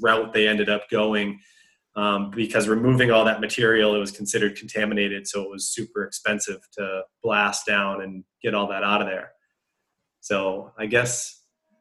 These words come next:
the one project that sticks out would be that, and, you know, just being careful in what you do. And it could be a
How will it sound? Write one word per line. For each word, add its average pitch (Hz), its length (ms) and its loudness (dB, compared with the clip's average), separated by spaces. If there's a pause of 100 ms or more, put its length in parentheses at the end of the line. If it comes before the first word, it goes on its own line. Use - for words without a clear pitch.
(100)
the 117 100 -6
one 117 320 0
project 117 540 0
that 107 120 -6
sticks - 300 -6
out 113 220 0
would 104 160 -6
be 113 100 -6
that, 120 460 -2
and, 107 240 -16
you 113 100 -12
know, 107 160 -6
just - 380 -12 (120)
being 113 240 -2
careful 120 460 0
in 117 80 -4
what 117 140 -4
you 110 120 -6
do. 120 360 4
And 110 100 2
it 107 140 -6
could 117 180 -6
be 117 160 2
a 110 220 2